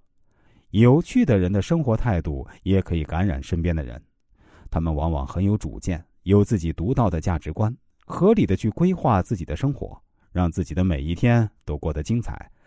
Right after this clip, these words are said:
保持豁达的心胸，对生活充满热情，必要的时候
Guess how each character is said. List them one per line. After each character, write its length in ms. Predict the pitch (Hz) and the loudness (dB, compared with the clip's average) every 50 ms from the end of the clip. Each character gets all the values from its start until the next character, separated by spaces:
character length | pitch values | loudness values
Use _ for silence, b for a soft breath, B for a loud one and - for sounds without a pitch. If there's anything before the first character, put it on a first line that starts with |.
| B B B B | B B B B
保 180 | - 117 107 - | 2 2 2 2
持 180 | - - 160 | 2 0 -2
豁 260 | 165 - - 196 147 101 | 0 2 2 2 4 4
达 140 | 170 92 | 2 0
的 80 | 98 196 | 0 -2
心 220 | 156 - 117 123 | -2 -2 -2 -4
胸， 200 | - - 147 151 - _ _ _ _ - | -2 -4 -6 -8 -8 _ _ _ _ -4
对 180 | - 117 110 110 | 2 4 4 4
生 200 | - - 175 170 | 4 2 -2 -2
活 220 | - - 98 110 | 0 0 2 2
充 160 | 127 - 175 165 | 2 0 -2 -2
满 140 | 113 80 | -2 -2
热 200 | 85 113 175 160 | -2 -2 -2 -2
情， 280 | - - - - - - - _ b b b b b b b b b b | -2 -4 -8 -12 -12 -14 -18 _ b b b b b b b b b b
必 120 | - 78 80 | -6 -2 -2
要 120 | 78 71 | -2 -2
的 80 | 67 71 | -4 -6
时 140 | - - - | -8 -8 -10
候 160 | 62 57 | -10 -12